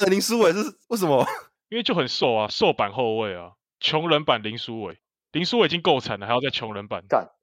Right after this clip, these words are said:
Speaker 3: 他一定很不爽。
Speaker 1: 那他英文不错哦。
Speaker 2: 欸，说不定哦。
Speaker 1: 对啊。
Speaker 2: 说不定他的模板林书伟的意思是他英文能力非常佳。那我会想，我会很想签。
Speaker 3: 应该有个四千单哦。
Speaker 1: 下一个陈建恩哦。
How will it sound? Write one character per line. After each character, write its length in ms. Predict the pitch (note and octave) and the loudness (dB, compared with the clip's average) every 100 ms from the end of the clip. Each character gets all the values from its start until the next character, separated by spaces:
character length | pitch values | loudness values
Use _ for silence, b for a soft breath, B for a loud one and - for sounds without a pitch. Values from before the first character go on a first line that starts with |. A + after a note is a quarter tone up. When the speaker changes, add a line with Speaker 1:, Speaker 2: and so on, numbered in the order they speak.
| - _ | -20 _
Speaker 3:
他 160 | E3 D#3 | 2 2
一 40 | |
定 80 | D3+ | 2
很 100 | A2 | 0
不 80 | A#2+ | 0
爽。 180 | G#2+ - _ _ _ _ - | -2 -4 _ _ _ _ -6
Speaker 1:
那 100 | E3+ | -2
他 100 | D#3+ | 0
英 80 | |
文 120 | D3+ A#2+ | 0 0
不 80 | |
错 120 | - B2 | -2 -2
哦。 260 | G#2 G#2 - _ _ - | 0 -4 -10 _ _ -10
Speaker 2:
欸， 160 | C#3 D#3 _ _ _ _ | -8 -8 _ _ _ _
说 180 | - C#3+ | -10 -8
不 60 | B2+ | -6
定 180 | C3+ | -6
哦。 220 | G#2 F#2+ G2+ _ | -6 -10 -14 _
Speaker 1:
对 100 | C3 | 0
啊。 280 | A#2 G#2+ A2+ | 0 0 -4
Speaker 2:
说 180 | - D#3+ | -8 -2
不 60 | F3 | 0
定 100 | E3+ | 2
他 120 | F3+ | 2
的 340 | D3 B2+ B2 | 4 4 2
模 160 | B2+ E3+ | 2 0
板 160 | C3 | 0
林 100 | B2+ | -2
书 180 | C#3 E3+ | 0 2
伟 100 | C#3+ | 2
的 60 | B2 | 2
意 40 | |
思 60 | B2 | 0
是 60 | C3 | -2
他 120 | C3 | -2
英 120 | C3 | -4
文 120 | A#2 | -8
能 80 | G#2 | -8
力 120 | A2+ | -10
非 160 | - A2 | -8 -10
常 120 | G2 | -10
佳。 200 | - F2+ - _ | -12 -12 -12 _
那 100 | - | -4
我 140 | C3+ A#2 | -2 -2
会 100 | C3 | -2
想， 180 | A#2 G#2+ | -6 -6
我 180 | B2 D#3+ | 0 2
会 40 | |
很 60 | D#3 | 4
想 200 | C#3+ C3+ | 4 4
签。 140 | A2+ | 2
Speaker 3:
应 40 | G#2+ | 0
该 60 | |
有 60 | G#2+ | 0
个 80 | G#2 | -4
四 640 | - - - _ - D3 | -8 -12 -14 _ -4 -2
千 340 | A#2+ - A#2 A#2 | 0 2 2 2
单 120 | A2 | 2
哦。 40 | A2 | 2
Speaker 1:
下 220 | D3+ C#3+ | 2 2
一 40 | |
个 100 | B2+ | 0
陈 220 | A2+ G#2+ | -2 -4
建 160 | G#2+ G#2+ | -4 -4
恩 120 | |
哦。 80 | G#2 | -6